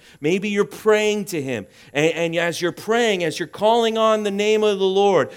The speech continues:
as you're reaching out to him, you see that his face turns to look at you, to listen to you.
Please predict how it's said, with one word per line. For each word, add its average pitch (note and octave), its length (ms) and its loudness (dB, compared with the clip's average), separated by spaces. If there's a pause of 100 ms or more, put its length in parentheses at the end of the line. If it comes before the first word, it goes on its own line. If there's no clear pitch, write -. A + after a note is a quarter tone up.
(140)
as D#3 200 -2
you're F3+ 100 2
reaching A3+ 480 -4
out G#3+ 240 0
to G#3 100 -4
him, G3+ 260 2 (260)
you G3 240 -2
see B3 320 -2
that D#3+ 160 -2
his D#3+ 180 -4
face G#3+ 480 0 (280)
turns E3+ 720 -2
to E3+ 200 -8
look E3+ 360 -4
at - 100 -8
you, A#2+ 220 -8 (200)
to F3 160 -8
listen D#3 480 -4
to B2+ 160 -12
you. A2+ 220 -6